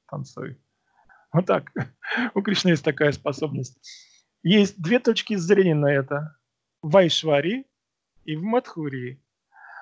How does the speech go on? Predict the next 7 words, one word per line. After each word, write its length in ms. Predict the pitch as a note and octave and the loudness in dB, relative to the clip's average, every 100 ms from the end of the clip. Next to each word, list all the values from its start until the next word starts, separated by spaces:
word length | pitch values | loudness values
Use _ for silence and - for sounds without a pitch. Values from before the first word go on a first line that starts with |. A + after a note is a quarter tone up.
| - | -2
В 80 | E3 | 4
Айшваре 680 | F#3 - A#3+ C#4+ D4 F3+ - _ | 4 4 4 4 4 0 -6 _
он 200 | E3+ G#3+ | -6 -4
Бхагаван, 600 | G#3 G#3 G#3+ F3 D3 F3+ - _ _ _ | -2 2 2 4 0 -4 -10 _ _ _
и 120 | E3 | -4
он 200 | F#3 G#3 | -2 -2
создаёт 420 | F#3+ F3+ F#3 F#3+ | -6 -6 -4 -4